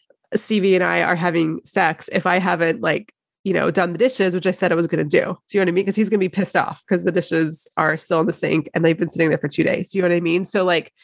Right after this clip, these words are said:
so things like that can really, really pile on and just, just bleed over into the rest of the relationship. So you just wanna make sure you have these two things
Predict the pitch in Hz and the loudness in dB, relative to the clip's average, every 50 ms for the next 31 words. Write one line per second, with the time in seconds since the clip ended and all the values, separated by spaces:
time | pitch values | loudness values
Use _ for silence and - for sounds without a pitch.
0 | - - - - _ _ - - - 214 180 180 180 170 - - 240 220 226 208 | -20 -20 -20 -20 _ _ -10 -4 0 0 2 2 0 -2 -4 -4 -2 -2 0 0
1 | 214 190 175 151 - - 190 180 175 - - - - 180 180 165 170 180 202 202 | 0 0 0 0 -2 0 0 2 0 0 -2 -4 -2 -2 -2 -2 -2 0 0 2
2 | 190 190 190 185 170 180 175 175 175 170 165 160 151 _ _ - - - 175 165 | 2 2 2 0 0 0 0 2 2 0 0 -2 -4 _ _ -10 -4 -2 0 2
3 | 165 170 170 - 165 156 165 185 226 247 247 - - 190 170 165 165 165 - - | 2 0 0 0 0 0 2 2 0 0 -2 -2 -2 0 0 0 0 -2 -2 -4
4 | 170 - - - - _ _ _ _ _ _ _ _ - 185 - 202 175 - - | -4 -4 -6 -12 -20 _ _ _ _ _ _ _ _ -12 -2 2 2 2 2 0
5 | - _ - - 160 185 190 185 196 202 202 202 - - 190 185 165 170 175 165 | -6 _ -10 -8 -4 -2 0 0 2 2 2 2 0 0 0 0 2 2 2 0
6 | 165 - 180 160 151 - 170 165 151 151 156 156 - - - - 170 151 147 147 | 0 -2 -2 -4 -2 0 0 2 2 2 0 -2 -4 -8 -6 -2 0 0 0 0
7 | 156 - 151 143 147 - - 156 151 147 - 147 - 160 165 - - - - - | 0 -2 -2 0 0 -2 -2 0 0 2 2 0 0 -2 -4 -4 -6 -6 -6 -2
8 | - 208 202 196 233 220 262 254 254 240 233 220 - - - 180 180 185 180 165 | 0 2 2 2 0 0 0 0 2 2 2 0 -2 -2 -2 0 0 2 0 -2
9 | 156 165 165 165 160 156 151 165 165 170 - - - 185 170 160 - - 165 160 | -2 0 0 0 0 0 -2 0 0 0 -2 -2 0 0 0 0 0 -2 -2 0
10 | 165 190 220 226 214 | 0 0 0 -2 -4